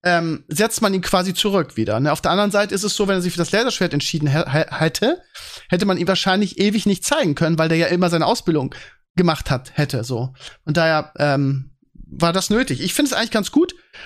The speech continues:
weil, weil er gefühlt jetzt irgendwie mehr Kontrolle über seine Kräfte hat und immer mehr das so entdeckt.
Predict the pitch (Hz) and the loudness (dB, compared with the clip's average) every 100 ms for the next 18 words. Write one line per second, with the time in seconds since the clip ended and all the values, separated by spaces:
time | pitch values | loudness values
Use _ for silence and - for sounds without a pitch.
0 | - 180 185 180 170 185 170 - - 320 | -2 0 2 2 2 2 0 -2 2 4
1 | 330 311 - 214 - - 196 190 185 214 | 4 2 0 0 -2 -2 0 2 2 2
2 | - 190 - 240 247 220 226 226 226 240 | 0 0 2 4 4 2 -2 0 -2 0
3 | 240 254 302 - - 185 - - 202 196 | 0 2 0 -2 -2 0 -2 0 2 4
4 | 190 190 180 180 160 196 - | 2 0 0 0 0 0 -2